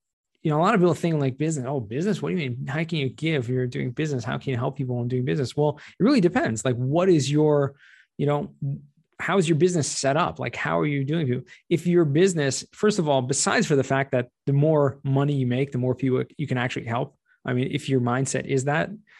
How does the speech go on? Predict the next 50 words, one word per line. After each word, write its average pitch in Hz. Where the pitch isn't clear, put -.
like, 143
a -
lot 156
of 147
people, 139
especially 147
in 131
the 160
Jewish 180
tradition, 147
a 123
lot 139
of 135
others, 143
we 127
have, 123
um, 120
you 139
know, 123
a 135
law 143
that 123
you're 160
supposed 135
to 143
give 127
ten 147
percent, 135
right? 135
A 127
tithing, 135
which -
the 135
word 135
tithe 131
comes 135
from 135
the 123
word 120
tenth, 127
right? 131
Which 127
comes 127
from 120
the, 120
the 139
Hebrew 139
word, 120
right? 131
To, 139